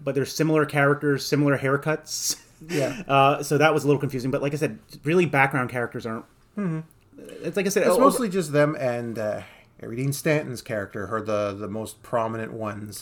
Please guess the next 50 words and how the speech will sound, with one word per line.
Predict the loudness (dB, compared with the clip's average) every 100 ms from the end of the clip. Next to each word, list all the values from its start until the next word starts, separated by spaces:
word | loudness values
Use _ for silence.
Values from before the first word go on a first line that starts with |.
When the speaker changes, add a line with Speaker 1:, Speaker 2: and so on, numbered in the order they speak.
| 2
Speaker 1:
Harry | 6 6
Speaker 2:
outside | 6
Speaker 1:
Dean |
Speaker 2:
of | 6
our |
main | 6
Speaker 1:
Stanton | 6 6 6
and | 4
Speaker 2:
characters. | 2 2
Speaker 1:
Fred | 2 2
Ward, | 4 4 4 2 0
like, | -4 -4
chew | -4 -2 0
the |
Speaker 2:
Mm-hmm. | -2
Speaker 1:
scenery. | -2 -2 -2 -2 0
They, | 2 2
Speaker 2:
Yeah. | 2
Speaker 1:
they | 4
are | 4 4
very | 2 0 -2
charismatic | -4 -6 -6 -8 -10
when | -10 -14
watching | -14 -18
it. | -20 _ -14 -8
Speaker 2:
Yeah. | -8 -8 -6
Speaker 1:
Um, | -4 -2 -4 -6 -8 -14 _ _ -6
and, | -2 0 0
and | -2 -2
Cindy | -2 -2 2
Williams, | 2 2 0 -2
yes, | -6 -6 -14 -16 -16
she, | -4 -2
Speaker 2:
Yeah. | 2
Speaker 1:
she | 2
works | 2 -2
for | -6
this | -4
movie. | -6 -8 -14 -18 -20 -20 -20 -6
Speaker 2:
Yes, | -4 -4 -10 -16 -8
'cause | -8
she | -8 -2
definitely | -2 -2 -4 -4
makes | -2 -4 -6 -4
you | -4
believe | -2 -2 -2 0
that | 2 2 0
whether | 0 2 4 2
what | 2 0 0
she | -6 -8 -8